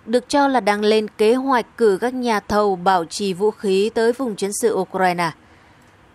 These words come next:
Tờ New York Times nói thêm, mặc dù Mỹ đã cấm các nhà thầu quốc phòng đến Ukraine, nhưng Bộ Ngoại giao Mỹ đã cho phép số lượng ít người tới Ukraine để xử lý các hệ thống vũ khí cụ thể như hệ thống phòng không Patriot.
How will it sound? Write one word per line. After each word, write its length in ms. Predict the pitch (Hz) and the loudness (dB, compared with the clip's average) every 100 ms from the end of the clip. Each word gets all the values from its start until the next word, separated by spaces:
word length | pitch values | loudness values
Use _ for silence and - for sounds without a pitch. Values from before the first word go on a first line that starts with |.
| - | -6
Tờ 80 | 180 | -4
New 220 | 175 185 | -4 -2
York 120 | 214 | -2
Times 360 | - 196 180 - | -2 -4 -4 -4
nói 180 | 180 185 | -4 -2
thêm, 220 | 214 190 _ _ _ _ _ - | -2 -2 _ _ _ _ _ -8
mặc 120 | 202 | -4
dù 160 | 190 190 | -2 -4
Mỹ 300 | 190 196 208 | -2 0 0
đã 120 | 220 | 0
cấm 300 | 226 - 214 | 0 -2 -2
các 120 | 262 | -2
nhà 100 | 277 | -2
thầu 160 | 240 208 | -2 -2
quốc 160 | 214 254 | -2 -2
phòng 280 | 240 202 | -2 -2
đến 180 | 202 196 | -2 -2
Ukraine, 540 | 214 - 196 190 185 165 - _ _ - | -4 -2 -2 0 -2 -4 -10 _ _ -12
nhưng 360 | 214 202 202 190 | -4 -4 -2 -2
Bộ 100 | 180 | 0
Ngoại 220 | 185 180 | 0 -2
giao 220 | 180 202 | 0 -2
Mỹ 340 | 202 196 247 262 | 0 -2 -2 -6
đã 280 | - 214 220 254 - | -8 0 0 0 -4
cho 180 | 311 294 | -2 0
phép 300 | - 330 339 _ | 2 2 2 _
số 240 | - 233 226 | -8 0 0
lượng 280 | 294 269 - | 2 0 0
ít 220 | 277 330 | -4 -4
người 240 | 240 226 190 | 0 0 0
tới 140 | 196 | -2
Ukraine 600 | - 208 202 196 185 180 - _ _ _ - | -2 -2 0 0 0 -4 -6 _ _ _ -2
để 140 | 220 196 | 0 0
xử 100 | 247 | -2
lý 160 | 226 226 | -2 -2
các 120 | 233 | 0
hệ 200 | 277 233 | -2 -2
thống 280 | 190 196 208 | -4 -6 -6
vũ 120 | 233 | -8
khí 180 | 233 240 - | -6 -6 -4
cụ 160 | 262 | -4
thể 320 | - 233 202 151 - | -2 0 0 -4 -10
như 220 | 190 196 | -6 -4
hệ 160 | 196 | -4
thống 160 | 185 175 | -4 -8
phòng 180 | - 190 | -8 -6
không 140 | 190 180 | -6 -6
Patriot. 380 | 180 - 202 | -6 -4 -4